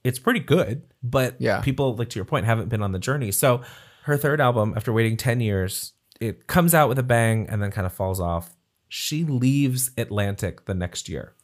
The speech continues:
Speaker 2: Oh.
Speaker 1: But she announces that she is doing a joint venture, uh, with Interscope, and she creates her own label called Clover Music.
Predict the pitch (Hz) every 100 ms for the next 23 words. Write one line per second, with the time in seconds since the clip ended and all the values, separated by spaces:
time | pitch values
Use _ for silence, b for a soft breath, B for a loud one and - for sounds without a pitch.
0 | 143 165 135 165 - - - - _ _
1 | - - 151 139 131 135 175 170 98 76
2 | 90 - - 107 - 113 110 110 - b
3 | - 131 117 104 107 131 156 127 113 107
4 | - 90 87 113 - 101 95 92 82 110
5 | 107 117 117 107 - 87 85 b b 110
6 | 104 101 98 - - 123 - 117 110 117
7 | - 107 104 98 87 85 87 - - 92
8 | 87 82 80 80 - -